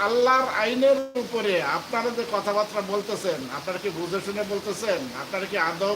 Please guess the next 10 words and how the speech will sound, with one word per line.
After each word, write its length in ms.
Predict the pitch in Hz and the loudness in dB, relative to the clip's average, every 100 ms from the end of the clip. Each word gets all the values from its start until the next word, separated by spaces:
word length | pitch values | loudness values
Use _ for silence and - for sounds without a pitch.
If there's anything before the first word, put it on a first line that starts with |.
| 196 | 2
মানুষ 360 | 185 190 214 185 - | 0 2 -2 -2 -6
না 80 | - 170 | -8 -6
মুসলমান 500 | 175 185 190 208 208 156 127 | -6 -4 -2 2 2 0 -4
না 60 | 160 196 | -2 0
অন্য 120 | 226 214 | -2 -4
কিছু? 220 | 185 - 120 - - - - - - - - - - - - - - - - - - - - - | -6 -8 -12 -12 -14 -14 -14 -16 -16 -16 -16 -16 -16 -16 -16 -14 -16 -16 -16 -16 -16 -16 -14 -6
আমি 140 | 190 208 | -6 -2
তো 60 | 226 202 | -2 -2
বুঝতেছি 460 | 214 - 226 220 214 | -4 0 -2 0 0
না। 80 | 180 | 0